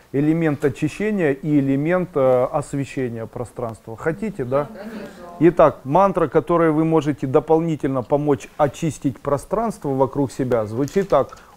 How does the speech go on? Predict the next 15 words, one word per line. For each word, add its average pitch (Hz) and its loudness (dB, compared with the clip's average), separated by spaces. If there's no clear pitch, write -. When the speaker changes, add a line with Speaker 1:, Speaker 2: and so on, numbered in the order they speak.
Speaker 1:
Ом. 135 4
Пиши, 113 -14
Женя, 90 -14
там 95 -18
людям. 92 -16
Ом. 156 -2
Дальше 120 -4
А. 123 -2
Дальше 131 -2
слово 147 2
американское 135 0
big. 120 0
Слышали? 139 -4
Большое. 104 -6
Big. 120 0